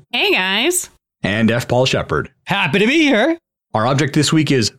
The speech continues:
Speaker 2: fire extinguisher, and before we come up with a movie plot for a fire extinguisher, we'll need to hear some pitches. I'll pitch first this week.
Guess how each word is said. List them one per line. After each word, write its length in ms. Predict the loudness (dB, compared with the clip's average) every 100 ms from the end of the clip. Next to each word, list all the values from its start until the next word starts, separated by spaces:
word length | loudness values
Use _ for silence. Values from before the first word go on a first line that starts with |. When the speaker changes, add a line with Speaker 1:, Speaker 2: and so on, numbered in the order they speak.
| -6
Speaker 2:
fire 340 | -2 2 0
extinguisher, 680 | 0 0 0 2 0 0 -2 _ -6
and 220 | 0 2
before 240 | 2 2
we 100 | 0
come 160 | 0 0
up 60 | 2
with 120 | 2
a 40 | 2
movie 220 | 2 0
plot 260 | 0 -2 0
for 200 | 0 0
a 60 |
fire 220 | 0 -2 -2
extinguisher, 540 | 0 0 0 0 -2 -4 -8
we'll 100 | -4
need 120 | -4
to 60 | -2
hear 120 | -2
some 160 | -2 -2
pitches. 480 | -2 -4 -6 -8 -12 _ _ _ _ -4
I'll 100 | -2
pitch 240 | -2 -4
first 300 | -2 -2 0
this 220 | -2 0
week. 300 | 0 0 -2